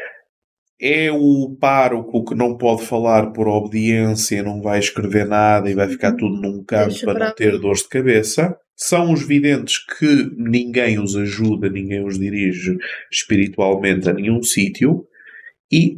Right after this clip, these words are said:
Speaker 1: pobrezinhos, têm sempre o mesmo problema, são praticamente abandonados, e nós vimos isso em La Salette,
Speaker 2: Sempre.
Speaker 1: praticamente abandonados num canto, ou cala-te, ou então eu não quero saber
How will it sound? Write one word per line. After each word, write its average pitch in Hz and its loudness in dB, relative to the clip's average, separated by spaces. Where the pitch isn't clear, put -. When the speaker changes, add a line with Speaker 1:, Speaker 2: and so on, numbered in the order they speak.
Speaker 1:
pobrezinhos, 143 2
têm 127 0
sempre 139 0
o 131 -2
mesmo 135 2
problema, 135 0
são 117 -2
praticamente 147 0
abandonados, 107 2
e 90 -4
nós 92 0
vimos 95 0
isso 98 0
em 95 0
La 92 0
Salette, 120 2
Speaker 2:
Sempre. - -10
Speaker 1:
praticamente 110 2
abandonados 98 0
num 104 -2
canto, 92 0
ou 113 2
cala-te, 135 0
ou 113 4
então 113 0
eu 104 -4
não 120 2
quero 90 -2
saber 90 2